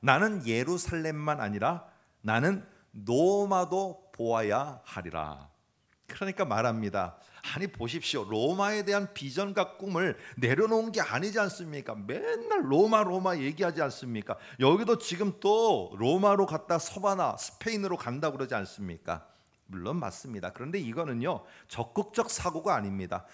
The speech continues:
"내가 그렇게 될 거야, 나는 그렇게 될 거야, 나는 반드시 그렇게 돼."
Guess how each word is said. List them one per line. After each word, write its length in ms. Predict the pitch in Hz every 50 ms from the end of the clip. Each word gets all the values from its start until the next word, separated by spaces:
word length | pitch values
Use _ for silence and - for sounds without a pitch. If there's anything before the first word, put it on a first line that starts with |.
| - - -
"내가 360 | 127 131 143 165 226 214 -
그렇게 340 | - 156 175 180 - 208 202
될 240 | - 151 160 - -
거야, 220 | 175 160 131 -
나는 260 | - 143 180 240 240
그렇게 360 | - - 170 202 202 208 214
될 260 | - 151 131 143 - -
거야, 180 | 165 151 127
나는 240 | 131 170 220 247 240
반드시 460 | - - - 247 254 269 226 - 208
그렇게 360 | 175 - 180 180 - - 160
돼." 320 | 135 135 123 104 92 -